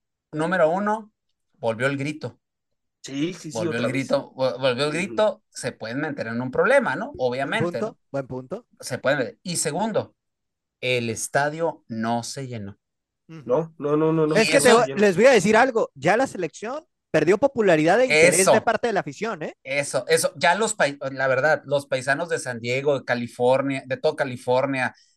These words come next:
Speaker 1: del estado de Texas, de donde, donde se para la selección, eh, etcétera,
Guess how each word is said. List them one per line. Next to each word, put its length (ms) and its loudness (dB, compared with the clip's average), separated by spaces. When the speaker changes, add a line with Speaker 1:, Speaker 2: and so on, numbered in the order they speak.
Speaker 1:
del 220 0
estado 260 2
de 80 -8
Texas, 560 2
de 120 0
donde, 400 -4
donde 220 0
se 120 -4
para 220 2
la 100 2
selección, 480 -4
eh, 420 -12
etcétera, 640 -2